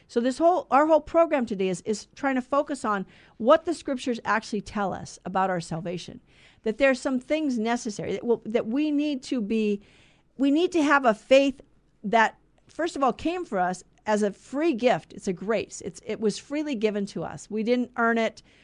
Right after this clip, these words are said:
We, we don't earn it by our works, although God attaches merit to our works, but that's his gift again.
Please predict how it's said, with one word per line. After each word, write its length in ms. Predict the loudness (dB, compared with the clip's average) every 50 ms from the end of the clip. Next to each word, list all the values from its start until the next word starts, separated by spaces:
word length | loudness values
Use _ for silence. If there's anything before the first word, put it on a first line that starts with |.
| _ _ _
We, 280 | 0 0 0 0 0 -2
we 160 | -2 2 4
don't 220 | 4 4 2 2 0
earn 200 | 0 2 2 2
it 140 | 0 0 0
by 200 | 2 4 4 6
our 120 | 4 4
works, 600 | 4 4 2 2 2 0 -2 -6 -14 -18 -18 -18 _ _ _ _ _ _ 0
although 240 | 2 4 6 4 4
God 240 | 6 6 6 6 4
attaches 540 | 2 -2 0 2 2 2 2 0 -2 -2
merit 280 | -2 0 2 0 0 0
to 100 | 0 0
our 100 | 2 2
works, 300 | 2 2 -2 -2 -4 -8
but 160 | -12 -8 -2 0
that's 220 | 0 0 0 -2
his 220 | -2 0 0 0
gift 360 | 2 2 2 2 2 0 -4 -6
again. 460 | 0 0 2 2 2 -2 -4 -6